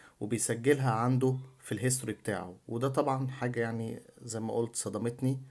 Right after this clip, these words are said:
لان انا مكنتش متخيل ان انا الاقي كل المواقع.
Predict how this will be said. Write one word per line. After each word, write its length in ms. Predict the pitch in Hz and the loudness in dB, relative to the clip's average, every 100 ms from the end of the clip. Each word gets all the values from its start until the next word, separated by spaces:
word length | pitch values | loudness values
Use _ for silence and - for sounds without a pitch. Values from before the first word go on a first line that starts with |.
| - _ - | -20 _ -6
لان 200 | 104 113 | -2 0
انا 120 | 123 | 0
مكنتش 200 | 120 - | 0 -4
متخيل 600 | 104 104 120 113 113 - - | -6 -4 -2 -2 -2 -4 -6
ان 120 | 104 | -4
انا 140 | 113 | -2
الاقي 280 | 110 117 123 | 0 -2 -2
كل 280 | - 120 113 | -6 -4 -4
المواقع. 480 | 104 101 98 92 | -4 -6 -6 -10